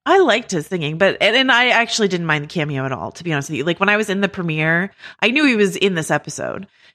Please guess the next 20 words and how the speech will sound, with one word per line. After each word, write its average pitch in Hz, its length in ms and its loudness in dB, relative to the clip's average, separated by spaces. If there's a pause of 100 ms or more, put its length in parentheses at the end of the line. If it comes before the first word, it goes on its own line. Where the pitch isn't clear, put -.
And 175 80 0
when 180 80 2
I 180 60 4
was 175 120 -2
in 190 80 -2
the 170 60 0
premiere, 165 400 0
he 185 100 0
starts 202 280 0
singing, 160 600 -2 (100)
like, 160 240 -2
uh, - 100 -2 (140)
he's 180 400 -2
off 202 160 2
screen 170 400 0
when 143 100 -4
you 139 140 -4
hear 160 420 -2
him 135 180 -4
singing. 170 480 -4